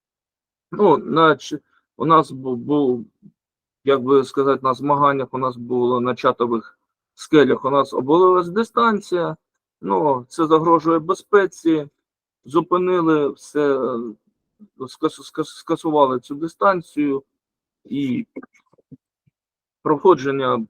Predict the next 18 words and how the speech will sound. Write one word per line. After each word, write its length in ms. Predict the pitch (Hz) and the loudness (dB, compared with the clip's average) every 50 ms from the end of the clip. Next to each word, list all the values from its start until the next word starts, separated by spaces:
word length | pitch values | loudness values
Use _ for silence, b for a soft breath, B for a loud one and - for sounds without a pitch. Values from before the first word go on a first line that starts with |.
| _ _ _ _ | _ _ _ _
у 100 | - 123 123 | -14 -8 -4
нас 300 | 127 123 120 - - - 120 | -2 -2 -2 -4 -8 -10 -10
змагань 520 | 117 117 131 147 156 156 180 160 135 127 | -8 -6 -2 0 0 2 2 0 0 -2
було 300 | 113 113 127 127 123 120 | -6 -6 -4 -4 -4 -4
неможливо, 680 | 127 160 208 208 170 156 131 110 - - 117 107 104 - | -4 -2 -2 0 0 0 0 0 -2 -4 -4 -4 -6 -10
бо 520 | 120 110 - 127 123 131 147 156 147 143 | -12 -12 -12 -12 -8 -2 0 2 2 2
це 400 | 143 - - 180 170 156 143 127 - _ _ _ _ _ _ _ _ _ _ _ _ _ - | 0 -2 -2 0 2 2 2 0 -4 _ _ _ _ _ _ _ _ _ _ _ _ _ -6
за-, 560 | 120 127 143 139 131 127 123 120 113 110 110 113 113 | 0 4 4 6 6 4 4 2 0 -2 -6 -10 -4
загрожує 520 | - 143 143 151 170 160 143 120 127 123 | -4 -2 -2 0 0 0 0 0 -2 -2
безпеці 520 | 117 117 127 - - - 143 139 - - 135 | -2 -2 -8 -8 -2 -2 -2 -2 0 -4 -8
учасників. 640 | 127 113 - - - - _ _ _ _ _ _ _ _ _ _ _ _ _ _ _ _ _ _ _ _ _ _ _ - _ _ _ _ _ - | -8 -8 -10 -10 -12 -12 _ _ _ _ _ _ _ _ _ _ _ _ _ _ _ _ _ _ _ _ _ _ _ -20 _ _ _ _ _ -6
Так, 260 | - - - - - | -6 -6 -6 -6 -10
створення 720 | - - - 143 185 214 220 220 202 196 185 185 190 - | -16 -8 0 4 6 8 8 6 6 4 0 -2 -2 -4
безпеч-, 600 | - 123 135 139 - - - 151 165 156 - - - | -4 -2 -4 -4 -4 -4 -4 -4 -4 -4 -4 -10 -10
наступний 560 | - 120 139 - - - 147 135 - 127 127 | -8 -8 -8 -8 -6 -6 -6 -6 -6 -10 -8
пункт. 420 | - 180 214 220 208 214 - _ | -2 0 0 0 0 -2 -6 _
Створення 480 | - - - 143 156 160 160 151 143 139 | -20 -10 -2 0 2 2 2 0 0 -2
безпечних 600 | 123 127 139 - - - 151 139 - - 135 | -2 -2 -4 -4 -2 -4 -4 -4 -2 -10 -10